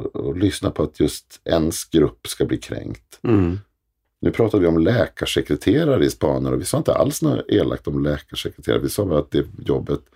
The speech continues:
Speaker 1: nästan inte finns i dess gamla bemärkelse. Men då, då fick vi något surt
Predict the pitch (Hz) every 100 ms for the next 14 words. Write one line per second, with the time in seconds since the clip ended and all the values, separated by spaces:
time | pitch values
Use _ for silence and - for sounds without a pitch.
0 | - - - - - - - - - 139
1 | 143 - 64 - 78 71 69 67 65 58
2 | - - 85 104 110 123 - - _ -
3 | - 113 - 101 92 - 67 - _